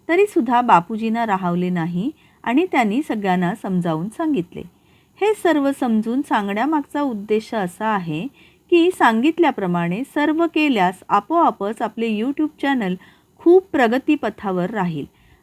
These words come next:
आपले बेहदचे अमूल्य ज्ञान दुनियेच्या कानाकोपऱ्यापर्यंत पोचेल. असे आम्हीसुद्धा आधी सांगितले की एक करोड लोक आपल्या चॅनलवर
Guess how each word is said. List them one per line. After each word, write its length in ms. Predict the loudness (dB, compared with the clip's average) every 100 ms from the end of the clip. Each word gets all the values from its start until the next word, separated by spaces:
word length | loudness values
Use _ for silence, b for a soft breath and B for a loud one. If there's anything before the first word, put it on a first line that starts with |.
| b
आपले 340 | -2 2 2
बेहदचे 640 | 4 2 2 0 -2 -2 -4
अमूल्य 560 | -2 0 2 4 2 0
ज्ञान 540 | -2 0 0 -2 -2
दुनियेच्या 560 | -2 0 0 0 -2 -4
कानाकोपऱ्यापर्यंत 1160 | 0 0 -2 -4 -6 -2 -2 -2 -2 -4 -4
पोचेल. 460 | -4 -4 -4 -6 -8 _ b b b b
असे 360 | -4 2 2 2 2
आम्हीसुद्धा 640 | 2 2 2 0 2 4
आधी 360 | 6 4 2
सांगितले 680 | -2 -2 -2 -4 -4 -4 -4
की 220 | -2 -6 -2
एक 200 | -2 -2 -2
करोड 300 | 0 0 2
लोक 300 | 0 0 -4 -6 -6 b b -8
आपल्या 360 | -4 -4 -4
चॅनलवर 540 | -2 -2 0 0 0